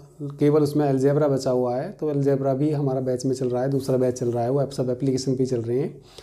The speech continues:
तो एप्लीकेशन पे अभी तक हमने क्या क्या कंप्लीट कर दिया इसमें, ठीक है, डिफरेंशियल इक्वेशन सारी कंप्लीट हो गई।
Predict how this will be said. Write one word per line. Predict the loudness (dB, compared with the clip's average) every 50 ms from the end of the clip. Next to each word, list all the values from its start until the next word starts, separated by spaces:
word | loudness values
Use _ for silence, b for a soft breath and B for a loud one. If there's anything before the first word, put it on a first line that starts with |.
| B B B B B _
तो | -2
एप्लीकेशन | 0 2 2 2 2 2 2 0 2
पे | 2 2
अभी | 2 4
तक | 2 2 0 0
हमने | 0 0 2 0
क्या | 0 0 -2 0
क्या | 0 -2
कंप्लीट | -2 -2 -2 -2 0 -2 -2 0
कर | -2 -2
दिया | 0 0 0 0
इसमें, | -2 -2 -4 -4 -6 -6 -12 b b b b b b b b b _ -6
ठीक | 0 2
है, | 4
डिफरेंशियल | 4 4 2 2 0 0 2 2 2
इक्वेशन | 2 2 2 0 2 2 2 0 0 -2 -4 -8
सारी | -6 -2 0 0 0
कंप्लीट | 2 0 0 2 2 2 2
हो | 4 2
गई। | 4 2 0 0